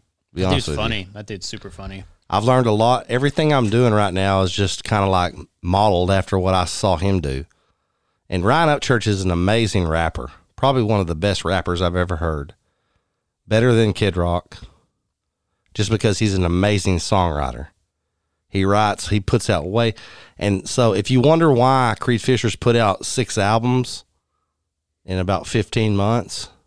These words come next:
Speaker 1: it's because I'm just watching what Ryan Upchurch has done. <laughs>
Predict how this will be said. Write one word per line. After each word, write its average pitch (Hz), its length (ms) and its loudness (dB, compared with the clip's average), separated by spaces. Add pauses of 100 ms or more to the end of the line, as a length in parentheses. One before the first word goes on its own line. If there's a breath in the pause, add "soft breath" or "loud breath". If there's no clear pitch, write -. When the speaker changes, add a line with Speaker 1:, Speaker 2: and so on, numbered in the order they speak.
(140)
Speaker 1:
it's 101 180 -8
because 101 300 0
I'm 110 140 0
just 110 240 -4
watching 110 320 0
what 90 160 -2
Ryan 95 240 0
Upchurch 101 360 -4
has 80 100 -6
done. - 420 -6
<laughs> - 60 -20